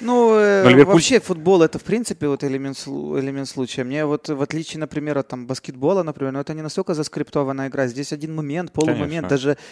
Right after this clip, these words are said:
Speaker 1: не то, что там забил, не забил. Там, где ты просто игрока упустил в центре поля,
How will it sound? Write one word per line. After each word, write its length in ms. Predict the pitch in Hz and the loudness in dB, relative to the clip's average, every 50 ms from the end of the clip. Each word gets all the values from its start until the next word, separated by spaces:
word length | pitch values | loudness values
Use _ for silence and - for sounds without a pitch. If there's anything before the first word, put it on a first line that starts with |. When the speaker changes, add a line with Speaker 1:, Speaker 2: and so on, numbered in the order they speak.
| - _ - | -20 _ -8
Speaker 1:
не 140 | 131 135 139 | -6 -4 2
то, 160 | - 208 226 | 4 4 4
что 180 | 214 - 202 175 | 4 4 0 2
там 260 | - 151 143 135 127 127 | 2 2 0 0 -6 -4
забил, 340 | 123 123 135 131 139 147 143 | -2 -2 0 0 0 -2 0
не 100 | 135 139 135 | 0 -2 -2
забил. 420 | 127 135 131 139 147 139 127 117 | -2 -2 0 2 2 4 4 2
Там, 280 | 110 - - 165 170 175 | 0 0 0 0 0 0
где 180 | 160 - 190 | 0 0 0
ты 140 | 180 - 175 | 0 0 -2
просто 340 | - 190 202 190 - - 180 | 0 0 0 0 0 0 0
игрока 300 | 165 175 170 - 190 185 | 2 0 0 2 4 4
упустил 440 | 170 - - 156 - - 190 180 160 | 4 4 0 -4 0 2 4 4 4
в 40 | - | 2
центре 320 | - 170 160 - 165 156 | -2 -4 -4 -2 -4 -2
поля, 280 | - - 190 180 160 | 0 2 2 2 2